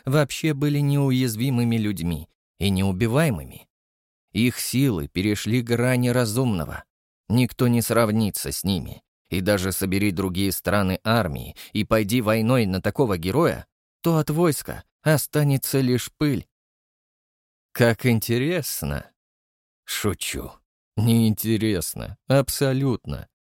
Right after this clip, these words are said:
Герои неуязвимы. До тех пор, пока не встретятся с повелителями ада. А тем временем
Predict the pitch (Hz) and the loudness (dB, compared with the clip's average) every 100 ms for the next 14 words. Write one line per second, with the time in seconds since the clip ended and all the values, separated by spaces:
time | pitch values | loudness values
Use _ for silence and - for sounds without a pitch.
0 | _ 120 127 139 151 160 120 117 123 135 | _ -6 -2 2 2 2 2 2 2 2
1 | 143 123 147 170 98 - _ _ _ _ | 0 -2 -6 -4 -6 -10 _ _ _ _
2 | _ _ _ - 151 156 170 - 170 151 | _ _ _ 0 2 2 0 2 0 2
3 | 160 160 156 143 - 160 143 104 - 107 | 0 0 0 0 0 -2 0 -4 -4 -4
4 | - 135 139 139 - 139 139 - 127 131 | 0 0 2 0 0 0 0 0 -2 -2
5 | 82 60 - _ _ _ _ _ 113 - | -2 -8 -12 _ _ _ _ _ 0 2
6 | 110 98 107 107 71 69 | 2 2 2 0 -2 -6